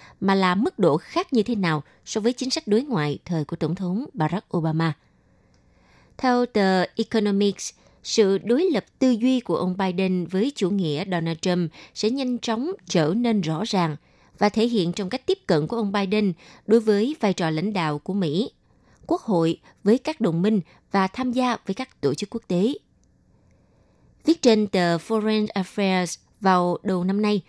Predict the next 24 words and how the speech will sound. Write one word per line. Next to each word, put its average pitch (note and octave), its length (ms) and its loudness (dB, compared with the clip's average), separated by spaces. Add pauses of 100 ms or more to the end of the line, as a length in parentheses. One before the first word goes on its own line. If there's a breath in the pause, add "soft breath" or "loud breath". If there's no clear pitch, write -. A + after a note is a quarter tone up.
(380 soft breath)
ông A3 180 2
Biden G3+ 380 2
nhấn A#3+ 240 0
mạnh E3 180 0
rằng D#3+ 300 -2 (380 soft breath)
Mỹ F#3 280 4
phải G#3 260 0
dẫn F#3 340 -2
đầu F3 220 2
một D3 200 -6
lần D#3+ 240 0
nữa D#3 280 0 (480 soft breath)
và A3+ 180 4
chương C#4+ 200 -4
trình G3+ 240 2
nghị E3+ 180 2
sự E3+ 300 -2
về E3+ 180 -2
chính A3+ 180 -8
sách E4 180 -6
đối A#3+ 180 0
ngoại F3+ 260 -2
của A#3+ 160 -6
ông G3+ 260 0